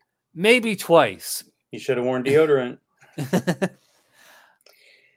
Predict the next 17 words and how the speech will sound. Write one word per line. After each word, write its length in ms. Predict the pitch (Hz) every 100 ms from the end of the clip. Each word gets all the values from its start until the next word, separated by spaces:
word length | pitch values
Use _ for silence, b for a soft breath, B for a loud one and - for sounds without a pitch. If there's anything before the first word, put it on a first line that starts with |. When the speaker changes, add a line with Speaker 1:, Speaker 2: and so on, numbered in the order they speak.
| b _ _ _ -
Speaker 1:
Any 180 | 185 214
other 160 | 247 233
time 220 | 220 202
somebody 240 | 196 196
zeroed 320 | 156 139 170
out 100 | 170
their 100 | 156
tip, 320 | 139 156 151 147
it's 180 | 139 -
because, 500 | 135 135 147 135 131
like 140 | 117
I 80 | 117
just 220 | 120 117
said, 240 | 131 110
something 600 | 107 123 117 117 113 107
went 240 | 113 110 107
wrong. 480 | 117 117 98 87